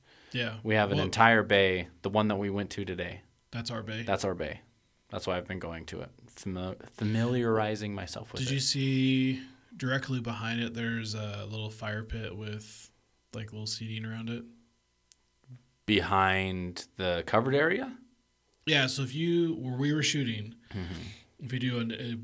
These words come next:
Speaker 1: one eighty, there's, like, a little berm.
Speaker 2: Mm-hmm.
Speaker 1: If you go over that berm, it's, like, dug in, but there's a little fire pit and, like, little bench seats around it.
Speaker 2: I did not see that, but that greenery area where that porta potty is,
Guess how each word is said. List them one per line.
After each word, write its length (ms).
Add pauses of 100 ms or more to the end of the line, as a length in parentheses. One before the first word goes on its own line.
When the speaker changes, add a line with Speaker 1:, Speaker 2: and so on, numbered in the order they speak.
Speaker 1:
one 160
eighty, 300
there's, 180
like, 120
a 20
little 220
berm. 480
Speaker 2:
Mm-hmm. 320
Speaker 1:
If 100
you 60
go 100
over 240
that 200
berm, 520
it's, 240
like, 480 (960)
dug 300
in, 500
but 120
there's 200
a 60
little 280
fire 320
pit 480
and, 500 (140)
like, 200
little 160
bench 280
seats 260
around 280
it. 140 (420)
Speaker 2:
I 40
did 160
not 260
see 160
that, 340
but 560 (120)
that 260
greenery 540
area 320
where 160
that 160
porta 220
potty 340
is, 360